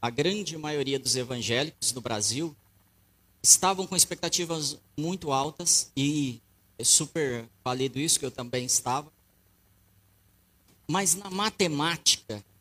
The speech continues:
quando eu analisava os fatos, tudo me apontava uma situação diferente. Quem tá mais próximo de mim sabe o que eu pensava.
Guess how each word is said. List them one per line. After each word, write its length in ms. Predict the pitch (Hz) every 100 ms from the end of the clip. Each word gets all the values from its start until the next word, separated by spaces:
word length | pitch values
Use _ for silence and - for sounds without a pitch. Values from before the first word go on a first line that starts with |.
| -
quando 160 | 147
eu 100 | 151
analisava 1040 | 151 156 185 175 127 151 170 180 139 123 -
os 160 | 135 -
fatos, 640 | - 151 160 - - - _ _ _ _
tudo 300 | - 190 190
me 120 | 196 185
apontava 600 | 175 160 151 139 151 147
uma 80 | 151
situação 460 | - 143 139 147
diferente. 540 | 147 - 151 156 170 190
Quem 180 | 160
tá 140 | 147 139
mais 180 | 143 -
próximo 400 | 139 139 143 139
de 100 | 143
mim 140 | 151
sabe 500 | 151 156 147 151 156 147
o 60 |
que 100 | -
eu 60 | 143
pensava. 520 | 160 160 - 117 101